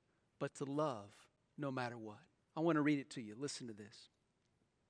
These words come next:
Verse fourteen, verse fifteen. "And let the peace of Christ, to which you were called, also in one body, rule your hearts, and be thankful. Let the word of Christ dwell richly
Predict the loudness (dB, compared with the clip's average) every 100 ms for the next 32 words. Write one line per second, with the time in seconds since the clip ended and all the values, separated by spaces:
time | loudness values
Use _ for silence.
0 | _ _ _ -20 _ _ _ _ 0 0
1 | 2 2 2 -4 -8 -12 -10 2 2 4
2 | 0 0 -6 -8 -8 -6 4 4 6 2
3 | -2 0 0 2 0 -2 4 6 6 2
4 | -10 -8 0 0 2 0 2 2 2 2
5 | 2 0 -4 -14 -20 -20 _ 6 8 8
6 | 6 0 0 0 -4 -10 -18 _ _ _
7 | _ _ 2 4 6 6 6 6 4 2
8 | 2 4 6 6 6 4 4 6 6 4
9 | 6 6 4 -4 -18 -20 -20 _ -6 -2
10 | 4 2 2 -2 0 0 -4 -14 -18 -20
11 | _ -20 -8 2 4 6 12 12 10 4
12 | 6 8 6 0 4 6 6 4 2 0
13 | 0 0 0